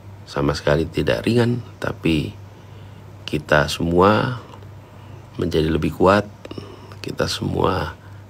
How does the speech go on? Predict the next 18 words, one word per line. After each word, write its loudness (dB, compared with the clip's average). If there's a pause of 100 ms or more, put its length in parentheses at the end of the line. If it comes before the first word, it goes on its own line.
menjadi 0
lebih -4
kokoh 2
imannya, 4 (1080)
dan 4 (240)
dengan 6
keyakinan 4 (800)
bahwa 4 (880)
anak 2 (1200)
ini 4
ya, -4 (840)
putra 4
pertama, 2
anak -2
kecil, -4
anak-anak 2
yang 0
masih 0